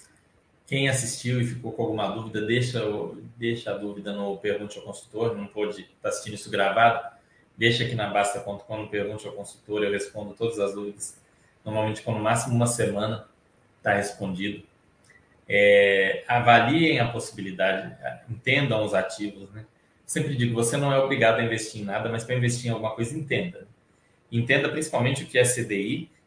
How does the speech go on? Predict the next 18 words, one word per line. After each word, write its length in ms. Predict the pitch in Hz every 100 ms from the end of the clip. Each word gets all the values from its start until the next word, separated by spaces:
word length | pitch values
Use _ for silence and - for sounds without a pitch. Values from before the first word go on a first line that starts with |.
| -
e 60 |
o 40 | 120
que 60 |
são 200 | - 135
juros 240 | 127 - -
reais, 280 | 135 110 107
porque 160 | 107
pra 100 | 98
investir 300 | 120 120 131
em 40 | 123
qualquer 320 | 120 - -
coisa, 200 | 120 127
você 220 | - 139
tem 160 | 127 123
que 60 |
fazer 160 | 131 127
essa 180 | 123 -
comparação. 720 | 135 135 135 135 - 95